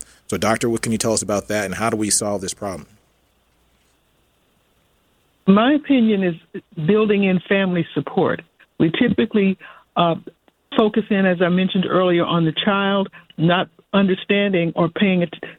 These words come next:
Speaker 2: attention to the fact that the child has to go home and there has to be adults there to support them. And so we can't just focus on the child. We have to focus on the whole unit, the environment that the child is going into. In particular, in Village Keepers, we're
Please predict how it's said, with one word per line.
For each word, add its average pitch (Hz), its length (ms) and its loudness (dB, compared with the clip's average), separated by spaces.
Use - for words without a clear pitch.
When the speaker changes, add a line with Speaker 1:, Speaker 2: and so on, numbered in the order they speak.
Speaker 2:
attention 196 240 2
to 202 100 0
the 180 140 0
fact 185 280 0
that 175 120 -4
the 180 60 -2
child 214 320 2
has 208 140 0
to 190 120 0
go 185 160 2
home 165 380 0
and 160 180 2
there 170 100 2
has 196 260 0
to 190 100 -4
be 190 260 2
adults 175 460 0
there 165 120 2
to 165 100 -4
support 165 400 -2
them. 226 200 2
And 185 240 4
so 180 440 2
we 180 120 -4
can't 214 340 -2
just 196 220 -8
focus 185 320 -6
on 180 120 -4
the 165 80 -6
child. 202 320 0
We 175 120 2
have 175 180 0
to 175 160 -4
focus 180 320 0
on 160 160 2
the 160 80 2
whole 180 240 2
unit, 170 320 2
the 170 140 2
environment 165 480 0
that 160 100 -8
the 170 80 -8
child 175 280 2
is 147 100 -2
going 151 320 2
into. 180 340 -2
In 196 120 4
particular, 208 680 0
in 175 200 0
Village 214 380 0
Keepers, 170 380 -2
we're 180 160 2